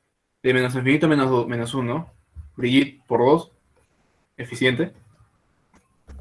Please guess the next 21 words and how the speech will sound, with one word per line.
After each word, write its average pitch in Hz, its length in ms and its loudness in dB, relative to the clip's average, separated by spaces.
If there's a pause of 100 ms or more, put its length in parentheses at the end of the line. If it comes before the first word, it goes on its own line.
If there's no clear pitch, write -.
Menos 117 260 -8
uno. 139 300 0 (1200)
Encerrado. 120 1000 2 (340)
Unión. 123 440 -2 (720)
De 110 140 -2
uno. 131 400 0 (760)
Más 123 220 -4
infinito. 120 520 -4 (1800)
Eso 135 140 0
es 135 60 2
lo 131 100 4
que 127 140 6
es, 131 220 2
eh, 113 440 6
B 135 380 4
unión 147 320 6
s-, - 2000 -8 (380)
B 135 100 4
unión 147 380 4
A, 135 160 4
creo. 139 320 0